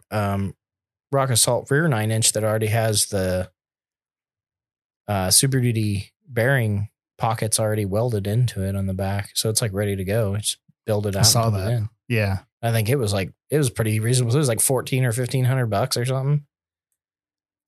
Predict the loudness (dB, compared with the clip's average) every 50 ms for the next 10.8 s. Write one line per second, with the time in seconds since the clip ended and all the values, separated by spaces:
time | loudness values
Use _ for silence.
0 | -20 -4 _ 0 2 2 2 2 2 2 2 2 0 0 0 0 0 0 2 2
1 | 2 2 2 2 2 2 0 0 0 0 0 2 2 0 0 -2 -2 -2 -2 -2
2 | -2 -2 0 0 -2 -2 -4 -6 -6 -8 -6 -6 -4 -4 -6 -2 0 2 2 2
3 | 2 2 0 0 -2 -4 -6 -6 -6 -8 -12 -16 -20 -20 -8 -2 2 2 4 4
4 | 2 0 0 2 2 2 4 2 2 0 -2 -2 0 0 0 0 0 0 -2 -2
5 | -4 -4 -4 -2 -2 -4 -6 -8 -10 _ _ -6 -4 -2 -2 -2 -4 -8 -10 -16
6 | -20 -20 _ _ _ _ _ _ -2 0 0 0 0 -2 -4 -4 -4 -4 -6 -4
7 | -4 -6 -4 -4 -6 -6 -6 -8 -6 -8 -10 -10 -10 _ _ -20 -20 _ _ _
8 | _ _ _ _ -10 0 2 4 4 6 4 4 2 0 -4 _ _ _ 0 0
9 | 2 2 2 2 4 4 4 4 4 4 2 0 2 2 2 2 2 0 0 0
10 | 0 -2 -2 -2 -2 0 2 2 2 2 0 -4 -6 -8 -8